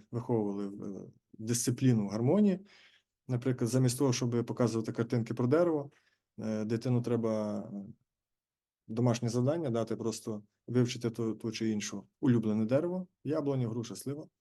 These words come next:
і посадити в себе коло хати. І доглядати його. Оце буде домашнє завдання,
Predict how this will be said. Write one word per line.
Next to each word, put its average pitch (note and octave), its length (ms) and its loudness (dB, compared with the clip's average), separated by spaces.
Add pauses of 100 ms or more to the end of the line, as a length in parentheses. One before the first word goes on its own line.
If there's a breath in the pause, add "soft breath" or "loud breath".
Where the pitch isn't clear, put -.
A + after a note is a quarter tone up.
і C3 100 -8
посадити B2+ 440 -2
в - 20 -8
себе A2+ 260 -8
коло - 180 -14
хати. - 200 -20 (1500)
І A2+ 80 0
доглядати A#2 480 0
його. A#2 140 -8 (440)
Оце A2+ 180 0
буде C3+ 180 2
домашнє A2+ 360 0
завдання, G2+ 360 -10